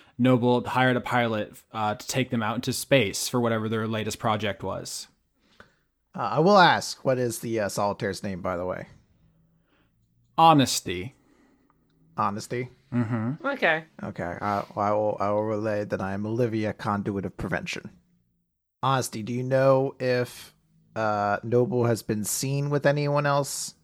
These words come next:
Speaker 2: recently who normally they don't, or is there anyone else who was particularly close with Noble?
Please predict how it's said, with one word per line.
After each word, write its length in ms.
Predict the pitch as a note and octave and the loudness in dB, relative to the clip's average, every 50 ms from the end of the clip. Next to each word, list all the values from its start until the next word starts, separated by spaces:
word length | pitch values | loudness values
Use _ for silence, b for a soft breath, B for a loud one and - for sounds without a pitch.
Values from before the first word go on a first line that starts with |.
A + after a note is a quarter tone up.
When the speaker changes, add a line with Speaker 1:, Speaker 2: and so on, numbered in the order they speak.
| _ _ _ | _ _ _
Speaker 2:
recently 720 | D3 C3+ C#3 C#3 - D#3 - C#3 D3 C#3 C#3+ C#3+ C#3 - _ _ _ | 0 0 0 0 -2 -4 -4 -2 -2 -2 -2 -2 -4 -8 _ _ _
who 120 | _ - C3 | _ -4 -2
normally 400 | B2+ C3+ C3+ C#3 C3+ C3+ C3+ C3+ | 2 4 4 4 4 2 2 2
they 140 | C3+ C3+ | 2 2
don't, 320 | B2 C3+ C3 C3+ C#3 C#3 C3+ - | 4 4 4 4 4 2 0 0
or 160 | A2+ A2 A2 | 0 2 2
is 120 | A2 - | 0 0
there 100 | A#2+ A2+ | -2 -2
anyone 260 | A2+ A2+ A2+ A2+ A#2 | -2 -4 -4 -6 -4
else 220 | A#2 A2+ A2+ - - | -4 -4 -6 -6 -6
who 80 | - | -6
was 140 | A#2 A2 G#2 | -6 -6 -8
particularly 560 | - - A2 - A#2+ G#2 - A2+ A2 G#2+ G#2+ | -8 -14 -8 -8 -8 -6 -4 -6 -4 -4 -4
close 600 | G2+ - - - A#2+ A#2 B2+ - - - - - - | -8 -10 -6 -2 -2 -2 -2 -2 -6 -8 -12 -12 -10
with 180 | - C3 - - | -10 -10 -4 0
Noble? 420 | C#3+ C#3+ C#3+ - D3+ D#3 D3 - | 2 2 2 2 2 0 0 -2